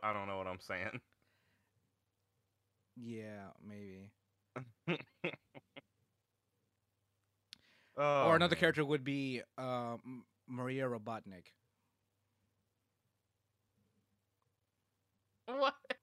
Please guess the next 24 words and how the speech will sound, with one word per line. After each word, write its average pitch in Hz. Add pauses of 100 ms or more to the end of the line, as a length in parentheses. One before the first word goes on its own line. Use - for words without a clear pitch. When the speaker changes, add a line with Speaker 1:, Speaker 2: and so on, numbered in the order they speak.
(120)
Speaker 2:
Yes, 151
she, 165 (220)
she's 180
listed 190
here 190
as 160
a 160
char-, 151
er, 156 (340)
as, 135
as 127 (180)
one 139
of 135
the, 131 (320)
'cause 156
they 180
have 185
a, 170
they 160
have 185
a 185
list 165
of 143
Western 156